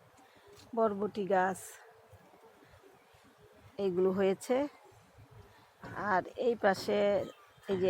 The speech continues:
এখানেও একটা সিম গাছ বসিয়েছি। আর এখানে এই যে মিষ্টি কুমড়া, মিষ্টি কুমড়ার তো বেশ বড় বড় পাতা হয়ে গেছে। এই যে দেখুন, এখানে তো গাছটা বেশ ভালো হয়েছে, ফুলও আসতেছে।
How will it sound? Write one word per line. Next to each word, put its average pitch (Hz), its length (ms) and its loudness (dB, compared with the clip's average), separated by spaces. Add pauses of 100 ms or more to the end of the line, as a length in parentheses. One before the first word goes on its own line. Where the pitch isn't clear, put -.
এখানেও 196 340 2
একটা - 220 -8
সিম 214 240 -4
গাছ 185 120 -2 (120)
বসিয়েছি। 196 520 -4 (840)
আর 190 100 2 (100)
এখানে 202 380 -2
এই 185 80 -2
যে 190 140 2
মিষ্টি 202 320 -6
কুমড়া, 175 300 -4 (600)
মিষ্টি 226 280 -6
কুমড়ার 208 380 -2
তো 208 60 -2 (140)
বেশ 208 140 -2 (140)
বড় 214 160 -2 (100)
বড় 190 140 -6 (120)
পাতা 202 320 -6
হয়ে 180 200 -6
গেছে। 170 300 -10
এই 165 120 -8
যে 127 140 -12
দেখুন, - 240 -20 (1160)
এখানে 226 240 -4 (100)
তো 233 40 -6 (100)
গাছটা 202 280 -6 (100)
বেশ 208 100 -4 (160)
ভালো 175 180 -4 (100)
হয়েছে, 170 360 -8 (340)
ফুলও 247 260 -4 (120)
আসতেছে। - 460 -16